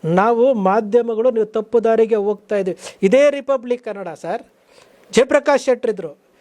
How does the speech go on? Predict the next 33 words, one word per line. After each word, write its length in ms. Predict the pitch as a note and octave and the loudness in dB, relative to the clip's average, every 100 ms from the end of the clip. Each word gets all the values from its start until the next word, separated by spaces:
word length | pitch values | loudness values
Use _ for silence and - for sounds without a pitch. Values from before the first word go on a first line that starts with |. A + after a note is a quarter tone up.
| _ _ - | _ _ 0
ಜಯಪ್ರಕಾಶ್ 440 | G3+ B3 C4 C#4 | 0 2 0 0
ಶೆಟ್ಟರ್ 220 | C4 B3+ B3 | 0 0 0
ಹೋದ್ರು, 240 | A3 E3 | 0 -4
ಸುವರ್ಣ 380 | - A3 C4 C4+ | -2 2 2 2
ವಾಹಿನಿನಲ್ಲಿ 640 | B3+ A#3+ G#3+ G#3 G3+ G3 | 0 -2 -4 -8 -8 -6
ಯಾರಿದ್ರು 360 | G3 G3 G#3 G#3 | -4 -2 -2 -2
ಸರ್? 240 | F#3+ A#3+ | -4 -6
ಶೋಭಾ 380 | - - G#3 A3+ | -4 -2 2 2
ಮಳವಳ್ಳಿರು. 480 | G#3 F#3+ F#3+ F3 D#3+ - - - | 2 0 0 0 -4 -8 -8 2
ಹೆಡ್ 240 | A#3 A#3 | 2 2
ಮಿಸ್ 220 | C4+ C4 | -4 0
ಅಂತೀವಿ 300 | C4 B3 A#3+ | 0 0 0
ನಾವು, 300 | G#3 D3+ C#3+ _ _ _ _ _ _ _ _ - | -4 -6 -16 _ _ _ _ _ _ _ _ -12
ಶೋಭಾ 380 | - G3+ A3+ | -4 0 0
ಮಳವಳ್ಳಿ 400 | B3+ B3 A#3+ B3 | 0 -2 -2 0
ಅವ್ರನ್ನ 220 | A#3 G#3 C4 | 0 -2 -4
ಹೆಡ್ 280 | G#3+ A3+ A#3 | -2 -4 -2
ಮಿಸ್, 240 | C#4 C4+ | -4 0
ಹೆಡ್ 200 | B3+ A#3+ | -2 0
ಮಿಸ್ 240 | B3+ B3+ | -2 0
ಅಂತ 200 | B3 B3 | 0 0
ಕರಿತೀವಿ, 420 | B3 A#3 A3+ A3+ F#3 | -2 0 -2 -2 -4
ಹೌದಾ 200 | G3 G3+ | -2 -4
ಸರ್? 240 | G#3 B3 _ _ - - | -4 -8 _ _ -20 -6
ಹೆಡ್ 260 | F3+ A3 A3+ | 0 0 0
ಮಿಸ್ 540 | C#4+ D4 - C4 G3+ | -2 -2 0 0 0
ರಿಪಬ್ಲಿಕ್ 460 | G#3 G3+ C4 B3+ C4 | -2 -2 0 -2 -2
ಕನ್ನಡಕ್ಕೆ 420 | A#3 A3+ A3+ A3 | -4 -4 -4 0
ಹೋದ್ಮೇಲೆ 680 | A3 G3+ F#3+ D3 F3+ - - | 0 0 -4 -4 -10 -12 -8
ರಿಪಬ್ಲಿಕ್ 420 | E3+ E3 B3 A#3+ A#3+ | -4 0 0 0 0
ಕನ್ನಡ 160 | A#3 | 0
ಏನಾಗಿದೆ 540 | G#3+ G3+ A3+ G#3+ G3 F3+ | 0 0 0 -2 -2 -4
ಸರ್? 220 | G#3+ | -6